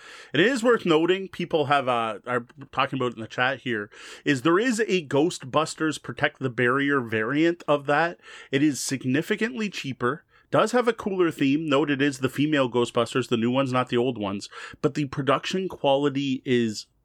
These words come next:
poor, to be polite. It is a smaller board. The cards are paper thin. The miniatures are not well done. I have heard, I haven't tried this myself, I've heard from many people, just get the full version. Like, if you want, go get some Ghostbuster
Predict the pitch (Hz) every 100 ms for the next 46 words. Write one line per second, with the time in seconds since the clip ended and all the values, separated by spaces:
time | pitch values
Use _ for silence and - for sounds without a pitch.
0 | _ - 156 131 95 - - 117 113 110
1 | - _ _ _ - 123 110 87 - _
2 | - - - 123 123 123 107 - 131 117
3 | - 151 175 170 143 156 160 160 139 127
4 | 113 107 - 143 156 165 147 - 117 -
5 | 135 160 143 - 135 143 135 - - -
6 | _ 120 107 117 147 135 147 143 131 135
7 | 123 123 - 127 127 113 113 110 110 -
8 | 107 127 160 147 - 127 127 117 120 139
9 | 143 120 120 117 120 135 120 113 107 117
10 | 110 113 123 113 120 107 120 - 104 -
11 | - - - 135 135 143 - 120 117 101
12 | 92 90 - _ _ _ - 120 127 123
13 | 135 180 151 143 127 139 - 127 107 131
14 | 139 - 127 - 117